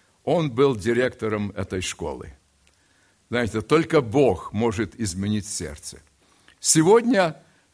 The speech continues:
человек при всей этой технике, они могут изменить ваше лицо.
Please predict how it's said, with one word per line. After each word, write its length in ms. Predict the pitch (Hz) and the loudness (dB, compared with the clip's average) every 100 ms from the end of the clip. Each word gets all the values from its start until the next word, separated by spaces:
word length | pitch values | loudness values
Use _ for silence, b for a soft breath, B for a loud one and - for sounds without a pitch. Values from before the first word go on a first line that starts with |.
| b _ | b _
человек 760 | - 175 156 143 202 208 - - _ - | 2 4 6 6 4 2 -6 -20 _ 0
при 180 | 147 160 | 2 2
всей 260 | - 185 | 2 4
этой 280 | 175 151 143 | 4 4 0
технике, 680 | - 214 190 147 123 123 98 B B | 2 0 2 0 -2 -2 -6 B B
они 240 | 147 208 | 2 4
могут 400 | 233 220 214 208 | 6 4 2 -2
изменить 680 | 185 160 196 202 202 - - b - | -4 -2 0 0 -2 -6 -16 b -2
ваше 340 | 147 202 202 | 0 0 -2
лицо. 440 | 202 196 - 107 | -4 -4 -6 -6